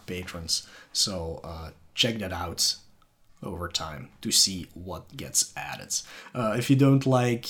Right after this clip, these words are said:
those monthly based subscription thingies and you just want to donate, uh, some money to us one time, you can do that through PayPal. Again, that, uh,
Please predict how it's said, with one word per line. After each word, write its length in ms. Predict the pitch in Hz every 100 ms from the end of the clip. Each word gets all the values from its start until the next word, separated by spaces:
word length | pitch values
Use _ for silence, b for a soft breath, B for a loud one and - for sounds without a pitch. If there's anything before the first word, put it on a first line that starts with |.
| -
those 440 | 120 117 113 -
monthly 760 | 113 113 117 117 113 107 104 - - - - - - _
based 400 | - 117 107 -
subscription 760 | - 101 - - 107 - 113 104
thingies 600 | - 104 95 98 95 -
and 120 | 101
you 280 | 98 95 101 -
just 240 | 139 -
want 140 | 175 143
to 80 |
donate, 760 | 110 - 107 98 95 90 - - B B B _ 90
uh, 160 | 87 -
some 280 | - 87
money 200 | 82 87
to 220 | 85 92 87
us 340 | - - - -
one 380 | 101 98 92 95
time, 320 | 101 90 92
you 60 | 90
can 160 | 107
do 160 | 107 113
that 200 | 120 - -
through 340 | - 95 101 104 -
PayPal. 600 | 98 90 98 90 90 85
Again, 280 | 92 85
that, 260 | 87 - -
uh, 220 | 80 73